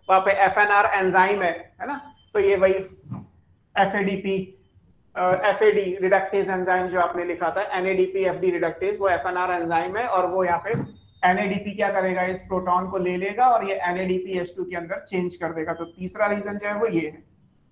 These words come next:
तो ये तीनों रीजन है। पहले और दूसरे रीजन से क्या होगा, ल्यूमेन के अंदर प्रोटॉन इकट्ठा हुए, ये ल्यूमेन के अंदर प्रोटॉन की हाई concentration है, यहाँ लिखा है ल्यूमेन हाई proton। और अगर आप stroma में देखोगे तो यहाँ पे लिखा होगा, ये लिखा है stroma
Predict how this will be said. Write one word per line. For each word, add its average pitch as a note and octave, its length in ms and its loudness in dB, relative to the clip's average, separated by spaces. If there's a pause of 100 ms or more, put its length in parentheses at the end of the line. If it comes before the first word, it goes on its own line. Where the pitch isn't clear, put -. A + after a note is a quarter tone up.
(300)
तो F#3 60 2
ये G3 100 4
तीनों G3+ 380 -4
रीजन G3 320 -2
है। - 300 -10 (280)
पहले G3 320 10
और A#3 160 8
दूसरे A3 280 2
रीजन A3 300 2
से A3 120 0
क्या A3+ 160 2
होगा, A#3 500 0
ल्यूमेन G3 420 0
के A3 100 -2
अंदर G#3+ 220 0
प्रोटॉन G#3 440 0
इकट्ठा G3+ 320 -2
हुए, G#3+ 220 0
ये A3+ 160 -4
ल्यूमेन F#3 360 -4
के G3 100 -6
अंदर G3 180 -6
प्रोटॉन F#3+ 520 -4
की G3+ 100 -8
हाई F3+ 240 0
concentration G3 760 -8
है, - 160 -10 (260)
यहाँ F#3+ 100 4
लिखा F#3+ 220 2
है F#3+ 160 6
ल्यूमेन F#3 420 0 (240)
हाई F#3+ 260 4
proton। F3+ 500 2 (640)
और F#3+ 120 6
अगर F#3+ 180 6
आप G3 160 4
stroma G3+ 400 2
में A3 120 4
देखोगे A3+ 400 6
तो B3 140 4
यहाँ F#3+ 220 2
पे G3 140 -4
लिखा F#3+ 240 -2
होगा, F#3 480 0
ये F#3 80 4
लिखा F3+ 220 0
है F#3 120 2
stroma F#3 600 -4